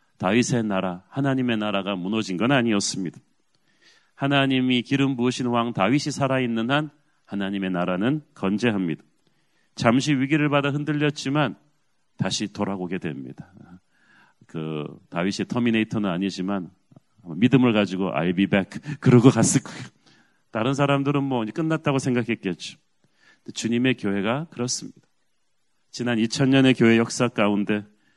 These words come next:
교회가 얼마나 많이 사람들 눈에 보기에 없어지는 줄 알았습니까? 수많은 핍박과 내부 분열과 이단들의 공격과 지도자들의 타락으로 주님의 교회는 수도 없이 많이 흔들렸습니다.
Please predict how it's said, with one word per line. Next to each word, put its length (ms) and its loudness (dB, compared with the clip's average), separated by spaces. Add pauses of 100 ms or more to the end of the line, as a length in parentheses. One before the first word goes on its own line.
(280)
교회가 420 2
얼마나 500 2
많이 460 0 (600)
사람들 440 -4
눈에 220 -2
보기에 340 -4 (440)
없어지는 480 2
줄 100 2
알았습니까? 500 -2 (800)
수많은 520 4
핍박과 960 2
내부 380 4
분열과 680 2
이단들의 640 2
공격과 720 -4
지도자들의 680 0
타락으로 680 2 (340)
주님의 400 0
교회는 500 -2
수도 400 0
없이 220 -2
많이 480 -2 (400)
흔들렸습니다. 920 -2